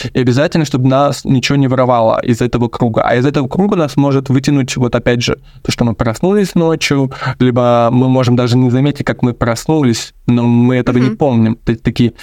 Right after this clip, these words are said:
Speaker 1: микропробуждения. А иногда еще бывают такие ситуации, как апноэ сна, либо храп. Это все очень мешает тоже качественному сну.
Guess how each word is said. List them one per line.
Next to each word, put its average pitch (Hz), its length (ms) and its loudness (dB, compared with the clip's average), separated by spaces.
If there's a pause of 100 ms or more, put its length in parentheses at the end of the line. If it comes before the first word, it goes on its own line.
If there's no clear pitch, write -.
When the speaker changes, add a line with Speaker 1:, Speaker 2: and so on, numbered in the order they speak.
(120)
Speaker 1:
микропробуждения. 113 1120 0
А 120 120 0
иногда 135 220 0
еще 147 160 -2
бывают 127 200 0
такие 123 200 -2
ситуации, 160 420 -2
как 123 240 -2
апноэ 170 500 -2
сна, 147 360 0
либо 123 220 2
храп. 147 480 -4 (340)
Это 139 160 0
все 139 200 -4
очень 131 240 0
мешает 123 380 0
тоже 120 320 0 (240)
качественному 120 560 -2
сну. 110 360 -2